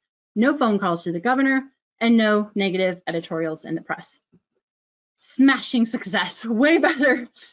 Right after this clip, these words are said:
than we could ever have hoped for. Um, and this was the result not just of what was happening in our office with, um, our work on social media, but a lot of other agencies that were also helping to spread the message.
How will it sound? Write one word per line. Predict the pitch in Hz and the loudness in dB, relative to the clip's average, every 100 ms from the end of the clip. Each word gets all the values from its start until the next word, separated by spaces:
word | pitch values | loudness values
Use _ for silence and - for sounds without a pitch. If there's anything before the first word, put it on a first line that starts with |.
| _ - | _ 0
than | 254 | 2
we | 254 | 0
could | 247 294 226 - _ 262 | -2 -4 -4 -8 _ -2
ever | 262 220 202 | 0 -2 -4
have | 226 220 | -6 -6
hoped | 311 330 - | -4 -4 -6
for. | - 113 - _ - _ _ 220 | -12 -12 -14 _ -20 _ _ -4
Um, | 226 214 190 180 175 _ _ _ _ _ - | 0 2 0 -2 -10 _ _ _ _ _ -2
and | 240 247 | 2 4
this | 330 311 | 2 0
was | 381 | -2
the | 285 | -2
result | 269 240 220 220 | -4 -2 -2 0
not | 277 262 | 0 0
just | 262 | -2
of | 240 | -4
what | 214 - | -4 -4
was | 202 | -6
happening | 226 208 208 185 185 185 _ - | -4 -4 -4 -4 -6 -10 _ -4
in | 226 233 | 0 0
our | 220 196 | 0 0
office | 190 185 190 190 - | 0 -2 -6 -6 -6
with, | 175 170 _ _ _ _ - | -6 -6 _ _ _ _ -6
um, | 190 180 170 - | -2 -2 -4 0
our | 220 220 | 2 2
work | 214 208 | 2 0
on | 196 | -2
social | 196 196 202 | -4 -6 -4
media, | 190 180 185 190 _ _ - | -4 -2 -2 -4 _ _ 0
but | 262 254 | 2 2
a | 277 | 2
lot | 302 | 0
of | 302 | 0
other | 285 330 | 0 0
agencies | 208 202 196 202 190 | 0 -2 -4 -4 -2
that | 202 | -2
were | 202 - | -2 0
also | 269 269 | 0 0
helping | - 240 240 214 | -2 -4 -2 -4
to | 214 | -4
spread | - - 247 214 | -8 0 0 2
the | 214 | 0
message. | 196 196 - - | -2 -4 -10 -12